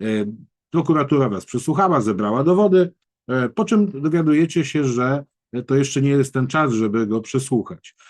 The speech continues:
I taki pad trwa na przykład przez rok, bo na przykład chodzi o to, że takim czy innym, e, sumptem tenże przestępca na przykład musi dokończyć jakieś swoje sprawy,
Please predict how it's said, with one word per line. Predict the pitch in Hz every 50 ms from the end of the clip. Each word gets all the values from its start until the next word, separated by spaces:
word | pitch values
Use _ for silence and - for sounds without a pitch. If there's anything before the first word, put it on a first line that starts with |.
| _ _ _ _ _ -
I | 269 269 269 240 - - _ _ _ _ _ _ _ _ _ _ _ _ _ -
taki | 202 180 - - 147
pad | 135 147 143 139 - - 127
trwa | - 127 131 135 135 - 131 120 120 123 123 - _ _ _ _ _ _ _ _ _ _ _ _ _ -
na | 117 123 120 117
przykład | - - 131 131 - 135 131 131 -
przez | - - - 202 190 147 139
rok, | 143 123 98 82 - _ _ _ _ _ _ _ _ _ _ _ _ _ _ -
bo | 160 170 247 254 202 - -
na | 147 156 139
przykład | 135 - 127 120 -
chodzi | - 226 226 170 127 127
o | 135 135
to, | - 165 135
że | 117 120 117 117 120 117 _ _ _ _ _ _ _ _ _ _ _ _ _ _ _ _ _ _ _ _ _ _ _ _ _ _ _ _ -
takim | 127 127 131 143 127
czy | 107 - 131 113
innym, | 117 123 123 117 110 104 104 101 101 - _ _ _ _ _ -
e, | 101 101 98 95 - 107
sumptem | 101 - - 139 139 135 - 143 127 127
tenże | - 135 127 127 113 123 117
przestępca | - - 127 123 - 180 185 180 - - 160 147 143
na | 139 - _ _ _ _ _ -
przykład | - - 156 135 123
musi | 123 135 139 131 - 135
dokończyć | 123 120 - - 123 117 107 - 113 101 -
jakieś | 107 - - 107 - -
swoje | - - 104 110 113
sprawy, | 110 - _ - 156 151 143 127 127 123 117 -